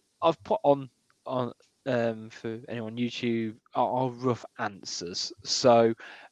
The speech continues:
um, I th-, thought, I don't think I necessarily still do.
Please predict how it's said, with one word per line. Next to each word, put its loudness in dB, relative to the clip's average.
um, 2
I 2
th-, -12
thought, -2
I -4
don't 4
think -6
I -2
necessarily 0
still 0
do. 6